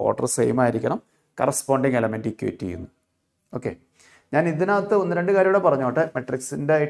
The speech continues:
ട്രാൻസ്പോസ് വരുമ്പോൾ ആ പ്രോപ്പർട്ടീസ് ഒന്ന് ഓർത്തിരിക്കണം കേട്ടോ. ട്രാൻസ്പോസിന്റെ പ്രോപ്പർട്ടിയിൽ A transpose, the whole transpose എടുത്തിട്ടുണ്ടെങ്കിൽ A തന്നെ കിട്ടും. ഇനി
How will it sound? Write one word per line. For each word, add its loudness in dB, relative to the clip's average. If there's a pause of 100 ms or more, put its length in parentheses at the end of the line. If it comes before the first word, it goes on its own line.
ട്രാൻസ്പോസ് 2
വരുമ്പോൾ 6
ആ 0
പ്രോപ്പർട്ടീസ് 2
ഒന്ന് 2
ഓർത്തിരിക്കണം 2
കേട്ടോ. 4 (540)
ട്രാൻസ്പോസിന്റെ 2
പ്രോപ്പർട്ടിയിൽ 2 (960)
A 4 (180)
transpose, 2 (360)
the 2 (120)
whole 6 (120)
transpose 4
എടുത്തിട്ടുണ്ടെങ്കിൽ -2 (260)
A 4
തന്നെ -2
കിട്ടും. -6 (920)
ഇനി 2